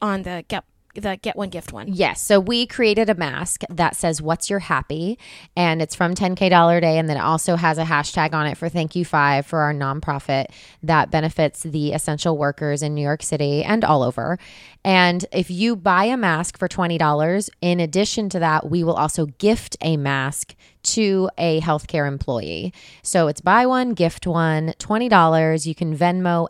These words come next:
Speaker 2: at Allison Burns eighty-two. That's with one L in Allison. And again, we will send you a What's Your Happy mask, and we will also gift one to a nurse or doctor.
Speaker 1: Yep. They come in small, medium,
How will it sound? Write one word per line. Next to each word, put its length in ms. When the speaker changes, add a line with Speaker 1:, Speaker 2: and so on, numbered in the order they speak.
Speaker 2:
at 500
Allison 500
Burns 460
eighty-two. 720
That's 260
with 200
one 340
L 520
in 160
Allison. 520
And 200
again, 360
we 140
will 200
send 360
you 260
a 60
What's 300
Your 80
Happy 280
mask, 400
and 120
we 100
will 80
also 360
gift 360
one 240
to 180
a 80
nurse 400
or 160
doctor. 540
Speaker 1:
Yep. 220
They 120
come 240
in 100
small, 320
medium, 520